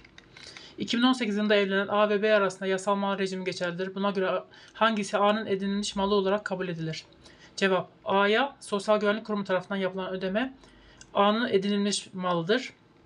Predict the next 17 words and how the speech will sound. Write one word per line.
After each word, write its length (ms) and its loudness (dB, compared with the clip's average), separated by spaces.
Tüzel 280 4
kişinin 240 -4
organlarıyla 600 4
ilgili 240 2
ola-, 340 -2
e, 260 -6
aşağıdaki 440 -4
ifadelerden 380 0
hangisi 320 -2
yanlıştır? 440 -6
Cevap, 420 -2
tüzel 300 2
kişinin 260 -4
organlarının 680 0
kusur 280 -8
sorumluluğu 460 0
bulunmamaktadır. 800 -4